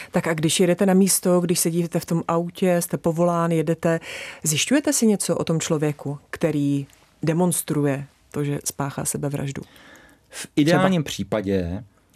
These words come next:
Speaker 2: s-, si ty informace vždycky snažíme zjistit detailní, protože čím víc informací ve vyjednávání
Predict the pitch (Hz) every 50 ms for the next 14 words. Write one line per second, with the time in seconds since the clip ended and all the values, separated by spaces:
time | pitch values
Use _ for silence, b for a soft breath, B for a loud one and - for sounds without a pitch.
0 | _ _ - - - - - - - - - - - - 135 110 135 - 123 123
1 | - - 147 139 139 135 - 147 139 135 - - - 95 95 90 120 131 - -
2 | - 139 139 - 123 117 113 110 123 131 131 127 120 123 123 120 - 101 92 104
3 | 113 - - - 107 104 95 104 107 - 104 104 101 98 98 92 87 87 - B
4 | B B B B B - - 104 117 123 110 120 113 - - - - - 117 107
5 | 98 92 135 156 170 - - - - 117 127 127 - - 131 123 123 117 104 -
6 | - - 110 110 113 113 95 104 107 104 117 117 117 120 120 117 117 117 120 113
7 | 113 110 107 95 90 87